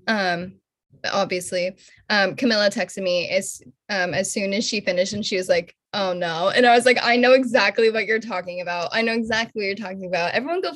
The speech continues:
follow Camilla, um, on TikTok. Her ad is, uh, Bariqua Wookie. Um, so true. Um,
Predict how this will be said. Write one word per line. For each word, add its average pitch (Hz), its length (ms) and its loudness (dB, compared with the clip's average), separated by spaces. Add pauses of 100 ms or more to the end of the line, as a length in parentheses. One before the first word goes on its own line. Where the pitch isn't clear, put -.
follow 220 240 0
Camilla, 190 720 -4
um, 185 300 -4
on 180 140 -6
TikTok. 175 540 -8 (540)
Her 214 80 -4
ad 185 260 0
is, 208 260 -4 (100)
uh, 185 420 0
Bariqua 196 500 -4
Wookie. 170 540 -6 (720)
Um, 175 600 -4 (500)
so 214 340 0
true. 160 560 -4 (960)
Um, 202 260 0